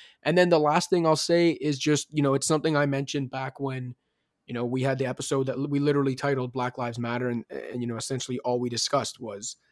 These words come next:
the need for the continued push for social justice. And it's that, you know, a, a, a huge group of humans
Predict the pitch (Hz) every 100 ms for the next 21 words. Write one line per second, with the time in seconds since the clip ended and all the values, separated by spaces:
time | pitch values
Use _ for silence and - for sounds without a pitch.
0 | _ _ _ 131 123 123 113 110 - 120
1 | 110 110 104 120 - 120 117 110 - 117
2 | - 123 120 107 131 175 185 139 - 135
3 | 135 - 143 139 - _ - - _ _
4 | 156 135 123 120 - _ _ _ _ -
5 | 139 117 - 123 143 - 143 139 - -
6 | 208 240 240 156 170 170 139 143 135 117
7 | 131 -